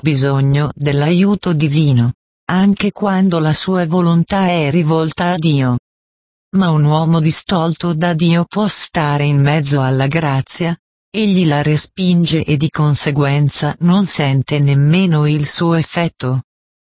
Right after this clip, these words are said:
Ed allora è totalmente incapace di cambiare secondo la volontà di Dio.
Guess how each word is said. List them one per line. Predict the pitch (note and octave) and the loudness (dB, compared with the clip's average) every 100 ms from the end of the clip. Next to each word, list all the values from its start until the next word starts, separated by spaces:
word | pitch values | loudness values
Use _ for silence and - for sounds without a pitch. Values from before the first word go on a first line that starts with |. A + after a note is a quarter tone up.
| _ _ | _ _
Ed | G#3 E3 | -4 -2
allora | F3 F3+ F3 E3+ E3+ E3 | 0 2 2 2 0 0
è | E3 | -2
totalmente | - G3+ - D#3 D#3+ F3+ F3+ C#3 | -2 -4 0 2 2 4 2 0
incapace | C#3 C3 D#3 - D3+ C#3+ - | 0 0 -2 -2 -2 -2 -2
di | D3+ E3+ | 0 0
cambiare | F3 F3 E3 C#3 C#3 | 2 2 2 2 0
secondo | D3 - F#3+ - G3+ F3+ | -2 -2 -4 -2 0 2
la | E3 E3+ | 0 0
volontà | D3+ D#3 D#3 E3 D3+ | 0 0 0 0 -2
di | D#3 D#3+ | 0 0
Dio. | D#3 C3+ B2 | 2 0 0